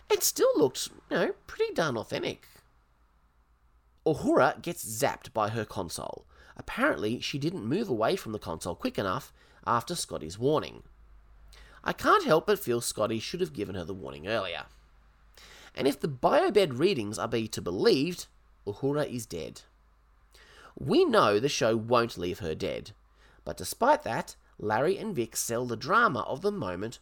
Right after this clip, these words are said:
with their performances. Apollo sees Uhura drop the brooch. He uses what energy he has left to bring Uhura back to life. Does that mean he lied about the organ?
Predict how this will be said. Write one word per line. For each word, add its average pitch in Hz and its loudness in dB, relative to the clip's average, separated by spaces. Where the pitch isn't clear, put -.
with 180 -6
their 110 -4
performances. - -8
Apollo 262 6
sees 208 2
Uhura 113 0
drop 90 -4
the - -10
brooch. 113 -2
He 117 -2
uses 139 4
what 123 -2
energy 160 -6
he 160 -10
has 101 -8
left 175 0
to 127 -2
bring 143 -2
Uhura 113 -2
back - -14
to - -16
life. - -10
Does 131 -4
that - 4
mean 151 0
he 180 -2
lied 123 0
about 117 -2
the 92 -8
organ? 160 -2